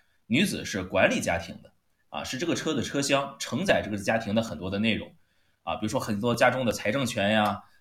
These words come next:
啊，这个大事小事的这个决定权呀，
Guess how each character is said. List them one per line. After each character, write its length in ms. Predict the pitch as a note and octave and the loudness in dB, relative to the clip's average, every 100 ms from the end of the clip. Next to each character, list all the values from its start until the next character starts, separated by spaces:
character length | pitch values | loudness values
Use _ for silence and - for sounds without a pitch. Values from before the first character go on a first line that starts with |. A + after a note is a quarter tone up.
| _ | _
啊， 260 | - F#2 F2 | 0 2 4
这 120 | G2 | 0
个 40 | B2 | 4
大 140 | C3+ | 4
事 140 | C#3+ | 4
小 180 | - F2 | 0 0
事 220 | F2 C#3+ | 2 2
的 100 | A#2 | 2
这 100 | G#2+ | 2
个 80 | G#2+ | -2
决 160 | F#2+ G#2+ | -2 0
定 140 | - | 0
权 240 | - F#2 F2+ | -2 -2 0
呀， 260 | F#2 E2+ | -2 -4